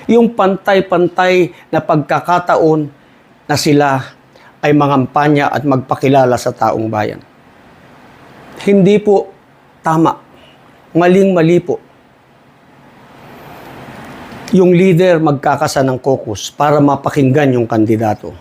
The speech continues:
Ipapatawag ninyo sa barangay at pagagalitan ninyo. Ginagamit ninyo yung kapangyarihan ng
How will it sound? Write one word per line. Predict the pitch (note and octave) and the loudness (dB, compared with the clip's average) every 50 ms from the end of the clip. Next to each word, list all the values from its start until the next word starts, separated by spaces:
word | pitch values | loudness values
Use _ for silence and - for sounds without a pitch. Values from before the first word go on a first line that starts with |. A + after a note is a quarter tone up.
| - _ _ _ | -20 _ _ _
Ipapatawag | - G#3 G#3 G#3 A3 G3 F#3+ - G3 F#3 F#3 G3 F#3 F#3+ F#3+ F#3+ F#3 E3+ | -2 -2 0 2 0 0 0 0 -2 -2 0 0 2 2 2 2 0 0
ninyo | E3+ F3 F3 F3 F3+ E3+ | 0 0 0 0 0 -2
sa | D3 - D#3 C#3+ | -2 -4 -4 -2
barangay | D3+ D3 D3+ D3 C#3+ C3+ C#3+ C#3 C#3 | -2 -2 -2 -2 -2 0 0 0 0
at | C#3 - | 0 -2
pagagalitan | C3+ C3 C3+ C3+ B2+ B2+ C3 C3 C#3 C#3 C3+ C3 A#2 | 0 2 2 2 2 2 2 2 0 0 0 -2 -2
ninyo. | A#2 A#2 A2 G#2 G#2+ A2 G#2+ - - _ _ _ _ _ _ F3 | -2 -2 -2 -4 -6 -10 -14 -20 -20 _ _ _ _ _ _ 0
Ginagamit | G3+ G#3+ A3+ A3 G3+ F#3 F3 G#3 G#3 G#3 G#3+ G#3+ G3+ G#3+ | 2 2 4 4 4 4 4 2 2 2 2 0 0 0
ninyo | G#3+ G3 G3 G3 G3+ G3+ G3 F#3 | 0 0 2 2 2 2 0 0
yung | F3+ | 0
kapangyarihan | F3+ F3 - F3+ E3+ E3 E3 E3 E3+ E3 F#3+ G3+ F#3 F3+ F3 | -2 -4 -2 0 2 2 4 4 4 2 2 2 2 2 0
ng | F3 E3+ D#3 D3 | 0 -2 -4 -6